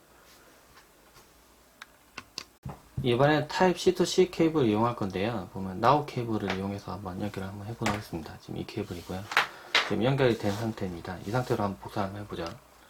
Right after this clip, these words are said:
어, 나우 케이블, C to C 케이블을 연결시킨 상태로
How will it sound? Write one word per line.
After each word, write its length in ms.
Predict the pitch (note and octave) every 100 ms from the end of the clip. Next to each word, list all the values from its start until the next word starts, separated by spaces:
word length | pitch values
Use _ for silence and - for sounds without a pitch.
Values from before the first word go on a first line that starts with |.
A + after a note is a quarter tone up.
| - - - - - -
어, 240 | B2+ G2+ G2+
나우 240 | B2+ D3+
케이블, 560 | D3+ - A#2+ A2+ A2+ C#3+ -
C 240 | - -
to 140 | C#3 D#3
C 320 | - C#3 C3+
케이블을 560 | - C3 B2 A#2+ A#2+ G#2+
연결시킨 540 | A2+ A#2+ A#2 - B2+
상태로 580 | A#2 B2 - A#2 D3 F#3+